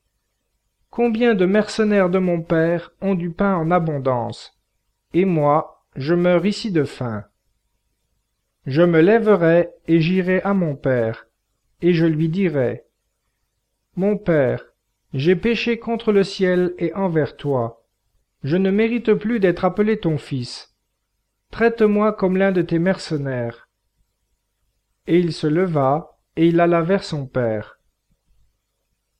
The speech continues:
Comme il était encore loin, son père le vit, et, tout ému, il accourut, se jeta à son cou,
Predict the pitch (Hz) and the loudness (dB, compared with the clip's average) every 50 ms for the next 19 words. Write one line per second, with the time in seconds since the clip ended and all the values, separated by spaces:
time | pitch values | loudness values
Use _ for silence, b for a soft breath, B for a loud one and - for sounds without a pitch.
0 | _ _ _ _ _ - 202 196 190 190 180 175 185 175 180 185 170 175 202 214 | _ _ _ _ _ 2 2 2 4 2 2 2 2 2 2 0 0 0 0 0
1 | 208 - 214 202 170 170 151 147 147 143 135 143 175 202 - _ _ _ _ _ | 0 2 2 2 2 2 2 2 2 0 0 -2 -4 -6 -10 _ _ _ _ _
2 | _ - - 190 185 180 170 220 226 226 220 202 185 175 165 156 139 139 139 131 | _ -10 -6 -4 -4 -4 -2 0 0 2 2 2 2 2 2 2 0 -2 -6 -6
3 | 120 117 113 _ _ _ - 135 139 151 165 190 202 202 - _ _ - - 233 | -6 -8 -10 _ _ _ -2 0 2 2 2 2 0 -2 -8 _ _ -8 -8 -6
4 | 214 - 233 220 208 190 180 175 175 180 190 - _ _ _ _ - 180 180 202 | -4 -2 0 0 2 2 2 2 2 0 -2 -4 _ _ _ _ -6 -2 0 2
5 | 214 208 214 - 185 160 147 143 131 120 113 - _ _ _ _ _ _ _ _ | 2 2 2 0 -2 -2 0 0 -2 -4 -4 -8 _ _ _ _ _ _ _ _
6 | _ - - 180 175 165 160 190 180 - 226 233 - - 220 214 - - 214 202 | _ -8 0 0 2 2 2 0 0 2 0 0 0 0 -2 -2 0 -2 -4 -4
7 | - - - 180 175 185 196 | -4 -6 -6 -4 -4 -4 -6